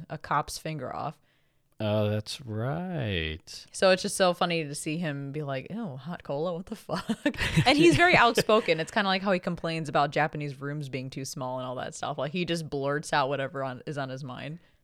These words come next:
Speaker 2: You know what? I just Googled hot cola Hong Kong, and the first result is a Reddit post from the subreddit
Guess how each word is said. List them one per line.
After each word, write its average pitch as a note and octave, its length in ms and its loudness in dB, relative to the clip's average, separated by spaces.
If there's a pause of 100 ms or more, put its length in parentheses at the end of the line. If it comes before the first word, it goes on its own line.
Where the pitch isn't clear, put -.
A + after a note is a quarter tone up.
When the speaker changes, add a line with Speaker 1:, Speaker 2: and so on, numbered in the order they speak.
(100)
Speaker 2:
You B2 100 0
know A2 100 6
what? A2 160 6
I G#2+ 220 6 (160)
just A#2 340 -2
Googled G2 520 0
hot - 460 -2
cola F2+ 460 -2
Hong F2+ 380 -4
Kong, E2+ 540 -6 (160)
and F#2+ 160 -2
the G2 60 0
first - 360 -2
result F2+ 540 0 (100)
is F2+ 540 0 (340)
a F#2 60 -6
Reddit F#2 400 -2
post F#2+ 320 -2
from F2+ 240 -4
the E2+ 100 -6
subreddit F2 800 -2